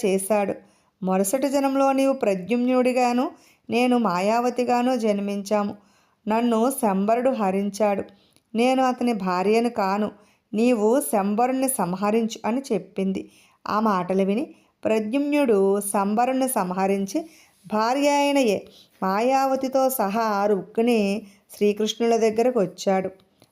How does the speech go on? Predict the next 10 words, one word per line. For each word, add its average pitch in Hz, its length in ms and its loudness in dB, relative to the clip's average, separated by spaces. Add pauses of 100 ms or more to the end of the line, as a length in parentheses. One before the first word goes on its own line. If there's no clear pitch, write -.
(120)
ప్రద్యుమ్నునికి 220 1200 2 (260)
అనిరుద్ధుడు 233 540 2
పుట్టాడు. 196 600 0 (580)
బలిపుత్రుడు 240 1040 2
బాణుడు, 196 760 0
అతని 240 280 0
కుమార్తె 226 580 0
ఉష. 185 280 0 (680)
అతని 226 640 0 (960)
నగరం 220 640 0